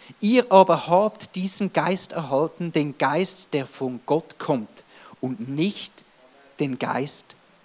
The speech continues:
der Welt. Darum können wir auch erkennen, was Gott uns in seiner Gnade alles geschenkt hat." Das ist der grosse Unterschied. Du bist Christ, du hast einen anderen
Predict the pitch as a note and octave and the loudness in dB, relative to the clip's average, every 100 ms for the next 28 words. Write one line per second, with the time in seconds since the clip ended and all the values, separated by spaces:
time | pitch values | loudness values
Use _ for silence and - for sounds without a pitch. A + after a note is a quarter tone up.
0 | _ B2+ A#2 C3+ B2+ - - _ _ _ | _ -6 -4 -6 -8 -14 -20 _ _ _
1 | _ _ _ _ _ _ _ _ D#3 F#3+ | _ _ _ _ _ _ _ _ 4 4
2 | A3 - F3 D#3+ C#3+ C3+ A#2 A2+ - B2 | 2 0 0 0 0 0 -2 -6 -10 -10
3 | - D3 F3+ A3 G3+ - - - - C#3 | -4 -2 0 -2 -4 -8 -20 -20 0 2
4 | F#3 - - - F3+ - - - D3 F3+ | 2 0 0 4 4 2 -10 -4 -2 0
5 | E3 - C3 A#2+ - A#2 C3 D3 C#3+ - | -2 -2 -2 0 0 -2 -2 -4 -6 -6
6 | C3 A#2+ C3 C#3 - A#2+ A#2 A#2 - A#2 | -4 -2 -2 -4 -4 -8 -8 -8 -8 -6
7 | - G2 B2 - - - _ _ _ _ | -6 -8 -14 -18 -20 -20 _ _ _ _
8 | _ - - - - - _ _ _ _ | _ -20 -20 -20 -20 -20 _ _ _ _
9 | _ _ - A#3 A#3+ A#3 G#3 F#3 F#3+ - | _ _ 6 6 6 2 4 6 4 2
10 | F#3 G#3 F#3 D3 A#2+ F#3 F3 - - G3 | -2 0 0 0 -2 -4 -2 -2 -2 -2
11 | A#3+ - - F#3+ F#3+ F#3+ F3 - D3+ F3+ | -2 -4 -6 -2 -2 -2 -6 -2 0 2
12 | F3 D#3 C3 | 2 2 2